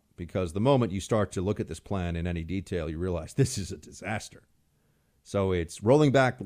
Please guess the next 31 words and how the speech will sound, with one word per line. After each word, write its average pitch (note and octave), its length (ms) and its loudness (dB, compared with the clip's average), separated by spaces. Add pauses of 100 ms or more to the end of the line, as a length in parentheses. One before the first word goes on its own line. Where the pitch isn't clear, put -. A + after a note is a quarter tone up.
(120)
debt A#2 320 4
and G#2+ 140 2
then C3 140 6
making A2 260 2
all G2+ 140 0
college E2+ 360 -4
free. - 340 -12 (600)
College C#3 300 4
is A#2+ 80 0
far A2+ 240 2
too G#2+ 140 -2
expensive. F2+ 440 -6
Why D3+ 240 8
is C#3 120 6
college A#2 280 0
far A2 220 0
too A2 140 -2
expensive? G#2 480 -4
Well, F#2 140 -2
in F#2 60 -4
part D3 320 0
because F#2+ 320 -2
the E2+ 140 -8
lender B2 360 0
for E2 160 -6
college F2 400 -4
is E2+ 120 -8
now G#2+ 120 0
the F#2+ 120 0
American F2 280 -4
taxpayer. - 560 -14